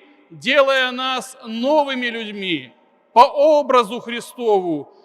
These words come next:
не ветхими, но способными в этой благодати жить духовной жизнью. И эта жизнь, духовная жизнь, победила смерть, духовную смерть,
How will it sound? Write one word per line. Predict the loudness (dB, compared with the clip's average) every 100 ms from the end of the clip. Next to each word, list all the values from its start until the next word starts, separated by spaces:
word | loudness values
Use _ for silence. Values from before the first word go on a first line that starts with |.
| _
не | -8 0 0 0
ветхими, | -2 -4 -4 -12 -8 -6 -6 -10 _ _
но | -2 -2
способными | -2 -6 -6 -4 -6 -4 -6 -6
в | 0
этой | 0 0 -6
благодати | -6 -4 -4 -4 -2 -2 -4 -6 -10
жить | -8 -8 -8 -10
духовной | -14 -12 -12 -8 -8 -8
жизнью. | -10 -10 -8 -8 -8 -10 -14 _ _ _ _
И | -12 -12 0
эта | 6 6 4 -4
жизнь, | -6 -8 -8 -10 -14 -18 _ _ _ _ _
духовная | -8 -8 0 4 4 4 -2 -2
жизнь, | -4 -6 -8 -8 -10 -12 -14 _ _ _ _ _ _
победила | 0 2 -2 0 0
смерть, | 0 -6 -2 2 2 0 -10 -20 _ _ _ _ _
духовную | -10 -10 0 2 2 -2 -6 -6
смерть, | -8 -8 -4 -4 -6 -16